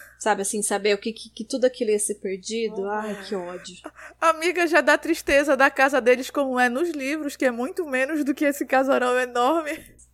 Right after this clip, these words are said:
Speaker 3: da série que a gente
Speaker 2: Amazon
Speaker 3: fica
Speaker 2: Reed.
Speaker 1: Ai, meu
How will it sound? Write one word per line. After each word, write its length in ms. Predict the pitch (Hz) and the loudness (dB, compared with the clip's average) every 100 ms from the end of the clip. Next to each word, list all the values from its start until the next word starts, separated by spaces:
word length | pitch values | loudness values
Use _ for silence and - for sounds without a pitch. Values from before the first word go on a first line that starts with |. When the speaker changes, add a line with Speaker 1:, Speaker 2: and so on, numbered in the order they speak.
| _ - | _ -4
Speaker 3:
da 180 | 269 311 | -2 -2
série 320 | - 277 302 | 0 0 2
que 40 | |
a 40 | 226 | 2
gente 280 | 226 349 | 2 0
Speaker 2:
Amazon 120 | - 240 | 0 0
Speaker 3:
fica 240 | 170 165 | 2 0
Speaker 2:
Reed. 260 | 233 202 - - _ _ _ _ _ - - - - _ - 622 _ _ _ _ - - - - - _ _ _ - | -2 -10 -16 -20 _ _ _ _ _ -20 -20 -20 -20 _ -14 -14 _ _ _ _ -20 -18 -20 -20 -20 _ _ _ -8
Speaker 1:
Ai, 480 | 220 233 226 220 220 | -2 0 0 0 0
meu 240 | 208 208 | -2 -8